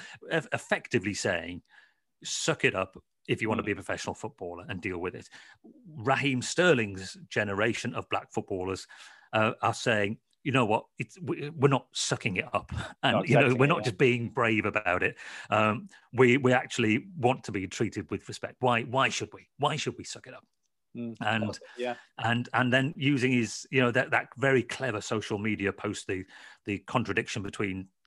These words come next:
Speaker 1: uh, Tosin and, uh, Phil Foden of how, um, them buying their mum a house was reported. <laughs>
Speaker 2: Yes.
Speaker 1: You know, you know,
Speaker 2: Yeah.
Speaker 1: su-, you know, just subtle racism. Well, and that, well, it is. Let's call it what it is.
Speaker 2: But
Speaker 1: It's
Speaker 2: also,
Speaker 1: subtle
Speaker 2: al-,
Speaker 1: racism.
Speaker 2: yeah,
Speaker 1: Yeah,
Speaker 2: it's something
Speaker 1: yeah.
Speaker 2: that m-, doesn't spring to mind necessarily, does it? Which people, I think,
Speaker 1: Yeah.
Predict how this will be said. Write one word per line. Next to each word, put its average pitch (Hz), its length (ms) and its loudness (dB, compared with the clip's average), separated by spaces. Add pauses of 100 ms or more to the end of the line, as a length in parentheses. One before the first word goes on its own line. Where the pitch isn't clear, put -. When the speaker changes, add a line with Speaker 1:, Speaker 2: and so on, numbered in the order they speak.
Speaker 1:
uh, 95 220 2
Tosin 101 560 -4
and, 98 320 -4
uh, 92 80 0
Phil 101 240 -4
Foden 92 400 -2 (460)
of 92 320 -4
how, 110 560 -2 (480)
um, 110 180 -6
them 117 240 -2
buying 117 220 2
their 110 80 2
mum 107 160 0
a 104 40 2
house 98 420 -4
was 101 180 -4
reported. - 560 -4
<laughs> 123 80 -12
Speaker 2:
Yes. 117 320 2
Speaker 1:
You 107 120 -4
know, 107 60 -6
you 104 60 -2
know, - 80 -12
Speaker 2:
Yeah. 160 260 8
Speaker 1:
su-, - 320 -12
you 135 140 4
know, 139 180 4
just - 300 0 (180)
subtle 143 560 4 (180)
racism. 127 640 0
Well, 196 160 -2
and 185 100 0
that, 208 120 2
well, 196 180 2
it 196 100 8
is. 247 220 0
Let's 147 160 0
call 123 140 4
it 113 80 0
what - 80 -4
it 92 100 -6
is. 143 180 -2
Speaker 2:
But - 100 8
Speaker 1:
It's - 80 8
Speaker 2:
also, - 180 10
Speaker 1:
subtle 190 140 12
Speaker 2:
al-, 107 40 4
Speaker 1:
racism. - 380 0
Speaker 2:
yeah, 185 260 8
Speaker 1:
Yeah, 135 120 4
Speaker 2:
it's 135 200 2
something 127 220 6
Speaker 1:
yeah. 127 60 6
Speaker 2:
that 135 180 4
m-, - 20 -12
doesn't 135 240 2
spring 123 280 2
to 117 80 -4
mind 110 160 6
necessarily, 110 420 0
does 117 160 2
it? 95 80 0
Which 95 160 -4
people, 101 260 -2
I - 20 -2
think, 95 220 -8
Speaker 1:
Yeah. 90 200 -4